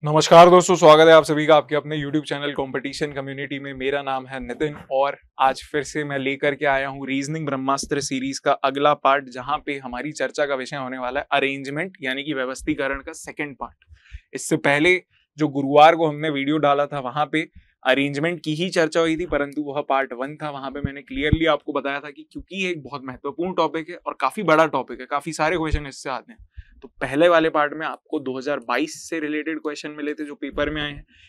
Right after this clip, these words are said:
ये वाले पार्ट में आपको दो हज़ार इक्कीस के क्वेश्चंस अमूमन देखने को मिलेंगे, ठीक है। तो सेकंड पार्ट को देखने के बाद अगर आप पहला पार्ट मिस कर चुके हैं तो उसे भी जरूर जाके प्लेलिस्ट में एक बार चेक करें, क्योंकि पेपर पॉइंट of view से ये बहुत ही इंपॉर्टेंट टॉपिक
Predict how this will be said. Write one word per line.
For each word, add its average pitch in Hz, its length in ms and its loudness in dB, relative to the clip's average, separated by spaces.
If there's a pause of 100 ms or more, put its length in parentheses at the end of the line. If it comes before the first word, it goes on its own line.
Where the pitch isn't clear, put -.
(120)
ये 151 200 6
वाले 170 220 4
पार्ट 147 240 2
में 156 120 -6
आपको 143 220 -8
दो 127 160 -8
हज़ार 151 300 -10
इक्कीस 147 360 -10
के 147 100 -12
क्वेश्चंस 160 460 -10
अमूमन 139 360 -6 (340)
देखने 135 280 -6
को 143 100 -6
मिलेंगे, 127 440 -6 (280)
ठीक 156 160 -12
है। 185 60 -18 (400)
तो 175 100 -4
सेकंड 165 480 -4
पार्ट 175 280 6 (720)
को 185 120 2
देखने 151 360 0
के 151 80 0
बाद 151 160 0
अगर 151 200 0
आप 147 200 0
पहला 143 220 0
पार्ट 156 260 0
मिस 156 220 -6
कर 170 180 -2
चुके 170 180 -10
हैं 180 100 -10
तो 156 80 -8
उसे 143 220 -8
भी 147 120 -2
जरूर 143 300 0
जाके 135 260 -4
प्लेलिस्ट 131 420 -6
में 135 100 -8
एक 117 100 -12
बार 135 140 -4
चेक - 260 -6 (320)
करें, - 180 -16 (300)
क्योंकि 151 200 -8
पेपर 156 340 2
पॉइंट 147 240 -8
of 147 80 -4
view 139 160 -16
से 165 120 -12
ये 147 80 -8
बहुत 120 300 -8
ही 165 160 -10
इंपॉर्टेंट 131 500 -6
टॉपिक 135 360 -4